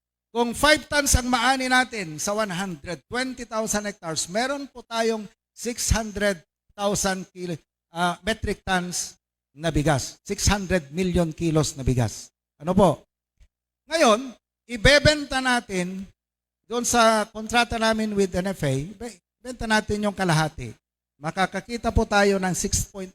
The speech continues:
nine billion na yon. So, meron pa tayong natitirang three hundred thousand kilogra-, ah, metric tons na palay. Ano po? Pag giniling mo yan, huwag na nating sabihing sixty-three percent yung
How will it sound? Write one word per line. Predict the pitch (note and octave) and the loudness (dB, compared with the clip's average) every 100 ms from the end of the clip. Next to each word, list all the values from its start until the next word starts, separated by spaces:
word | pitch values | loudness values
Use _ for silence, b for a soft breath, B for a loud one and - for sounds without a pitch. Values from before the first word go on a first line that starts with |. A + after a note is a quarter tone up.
| E3 | -12
nine | E3+ | -12
billion | C#3+ D3+ D3 D3+ | -10 -10 -6 -4
na | C#3 C#3+ C3 | -2 -2 -4
yon. | G2+ _ _ _ _ | -8 _ _ _ _
So, | - A3+ | -2 2
meron | A#3+ C4+ B3+ | 2 4 2
pa | B3 | 4
tayong | B3 B3+ | 4 2
natitirang | A#3+ A#3 A#3+ B3 A#3 A#3 - _ _ | 0 -4 -2 2 2 2 -4 _ _
three | - D4 D#4+ D4 | -4 -2 -2 -2
hundred | B3 B3 A3+ A#3 A3 | -4 -2 0 0 -2
thousand | A3+ A3 G3+ G#3+ G3 G3 - _ _ _ | -2 0 2 0 0 -6 -14 _ _ _
kilogra-, | - B3+ A#3+ F#3+ G#3+ - | -4 2 4 4 -4 0
ah, | F#3+ | 0
metric | G3+ A3+ A3 G#3+ | 2 0 -2 -4
tons | G#3 G3 F#3+ - | -4 -4 -4 -2
na | G3 G#3 G#3 _ _ _ | 0 0 -2 _ _ _
palay. | - A#3+ B3 C4+ G3 A#2+ - | 0 2 4 2 0 -4 -8
Ano | _ A3+ | _ -2
po? | G#3+ F3+ C#3 - | 2 2 0 -6
Pag | A3+ F#3 | -6 0
giniling | F3+ C4 D4+ D#4 D#4 | 2 2 2 2 2
mo | D4+ | 4
yan, | C#4 G#3 G#3 F#3+ _ _ _ _ _ _ | 6 4 0 -12 _ _ _ _ _ _
huwag | C#3+ E3+ | -10 -6
na | A3+ B3+ | -2 -2
nating | B3+ C4 | -2 -2
sabihing | G#3+ G#3+ B3 | -2 0 -2
sixty-three | A3 A3+ - A3+ A3 | -4 -6 -6 -4 -4
percent | G#3+ G#3+ - A3+ | -4 -2 -2 -4
yung | G3+ G#3 | -8 -16